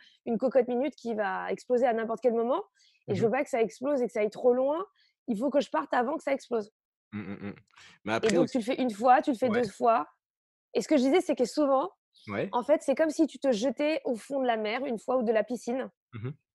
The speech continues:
Speaker 1: Et le, c'est très, très, ça fait hyper peur parce que t-, quand tu es pas sûr de savoir vraiment bien nager, tu sais pas à quel point elle est profonde, à quel
Speaker 2: Mmh mh.
Speaker 1: point tu vas pouvoir résister.
Speaker 2: Ouais.
Speaker 1: Et hem, tu t'aperçois qu'à un moment donné, tu tapes le fond
Speaker 2: Mmh mh.
Speaker 1: et tu dis : « Ah, il y a quand même un fond.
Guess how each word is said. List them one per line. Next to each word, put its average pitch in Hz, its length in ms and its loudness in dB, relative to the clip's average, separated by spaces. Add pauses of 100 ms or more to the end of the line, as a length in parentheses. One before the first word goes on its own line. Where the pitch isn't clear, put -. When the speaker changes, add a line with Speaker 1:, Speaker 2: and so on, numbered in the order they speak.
Speaker 1:
Et 226 80 0
le, 240 180 4
c'est 240 160 0
très, 277 220 2
très, 247 400 2
ça 208 120 -12
fait 247 160 -4
hyper 240 320 0
peur 233 320 -2
parce 196 140 -10
que 233 100 -6
t-, 185 80 -6
quand 226 180 -6
tu 226 120 -4
es 202 40 0
pas 208 100 -6
sûr 240 180 -4
de 214 80 2
savoir 190 260 -6
vraiment 214 240 -4
bien 214 160 0
nager, 269 440 0 (420)
tu 220 100 -4
sais 233 160 4
pas 247 120 4
à 240 80 2
quel 214 180 0
point 233 160 -4
elle 226 80 2
est 208 40 2
profonde, 294 640 -2 (100)
à 196 80 -8
quel 226 180 -2
Speaker 2:
Mmh 131 40 -10
mh. 143 40 -10
Speaker 1:
point 269 140 -2
tu 233 100 -6
vas 220 120 0
pouvoir 220 220 -2
résister. 240 600 0 (240)
Speaker 2:
Ouais. 98 320 -10
Speaker 1:
Et 254 160 4
hem, 208 640 4
tu - 100 -20
t'aperçois 254 380 -4
qu'à 294 120 0
un - 20 0
moment 240 220 2
donné, 226 440 2
tu - 140 -16 (120)
tapes 311 220 -4
le 262 120 0
fond 240 280 -4 (360)
Speaker 2:
Mmh 107 160 -10
mh. - 140 -12 (240)
Speaker 1:
et 220 80 -2
tu 240 100 -6
dis : « 254 140 2
Ah, 349 60 6
il 349 60 8
y 370 40 6
a 349 60 2
quand 349 120 2
même 339 180 2
un 311 100 2
fond. 214 260 -8